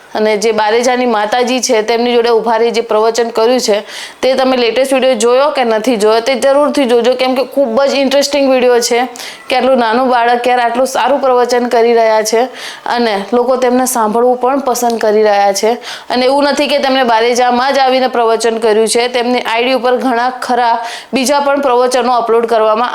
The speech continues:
આવ્યા છે, તો તે પણ તમે જરૂરથી જોજો. અને ક્યારેક ક્યારેક આપણે એમ મનુષ્ય જાત દિવસમાં એક વખત મંદિરમાં પૂજા પાઠ કરતા કંટાળીએ છીએ,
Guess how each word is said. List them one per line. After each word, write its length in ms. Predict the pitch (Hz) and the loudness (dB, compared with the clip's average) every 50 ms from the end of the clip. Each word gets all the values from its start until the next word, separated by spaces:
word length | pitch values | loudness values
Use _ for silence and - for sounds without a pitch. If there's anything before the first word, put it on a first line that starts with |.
| 214 | -2
આવ્યા 240 | 208 208 214 220 214 | 0 2 2 2 2
છે, 200 | 214 226 233 240 | 0 0 0 0
તો 100 | 226 233 | 0 -2
તે 220 | 226 - - 254 254 | -2 -2 0 0 0
પણ 240 | 254 262 254 247 | 0 -2 -2 0
તમે 200 | 240 240 220 220 | 0 0 0 0
જરૂરથી 500 | 220 220 226 196 196 196 190 - 226 262 | 0 2 2 2 0 0 0 0 -2 -2
જોજો. 380 | 262 214 214 202 190 180 190 190 | 0 0 0 0 0 0 -2 -4
અને 360 | 190 - - - - 220 220 | -4 -6 -10 -8 -6 -4 -4
ક્યારેક 420 | 214 - 269 262 262 277 302 254 302 | -4 -2 -2 -2 0 0 -2 0 -2
ક્યારેક 280 | 285 277 277 269 262 | -2 -2 -2 -2 -2
આપણે 280 | 247 240 240 254 254 254 | 0 0 0 0 0 0
એમ 280 | 254 269 277 269 254 220 - - - - - - - - | 0 -2 -2 -2 -4 -6 -10 -16 -20 -20 -20 -10 -6 -4
મનુષ્ય 420 | 240 247 262 269 269 - 285 269 | -2 0 0 0 0 0 0 0
જાત 240 | 233 247 220 208 277 - - - - - - - - - - - - - - | 0 0 0 0 -2 -4 -6 -8 -12 -18 -18 -18 -16 -16 -16 -18 -18 -10 -6
દિવસમાં 540 | - 254 254 254 262 262 269 269 269 254 - - | -2 0 2 2 2 2 0 0 -2 -2 -2 -2
એક 200 | 262 294 285 269 | -2 -2 -2 -2
વખત 260 | 269 262 269 269 269 262 | -2 0 0 0 2 2
મંદિરમાં 480 | 277 262 269 285 302 302 294 294 294 | 2 2 2 2 2 2 2 0 0
પૂજા 380 | 262 - - 262 262 226 285 285 | -2 -2 -2 -2 0 0 0 0
પાઠ 280 | 285 285 285 277 269 | 0 0 0 0 0
કરતા 320 | 269 277 262 233 233 262 262 | 0 0 -2 0 0 -2 0
કંટાળીએ 640 | 262 247 240 247 233 247 233 226 220 220 214 208 208 | 0 0 0 0 0 0 0 2 2 2 2 2 0
છીએ, 400 | 208 - 208 202 196 180 190 | -2 -2 0 0 0 0 -2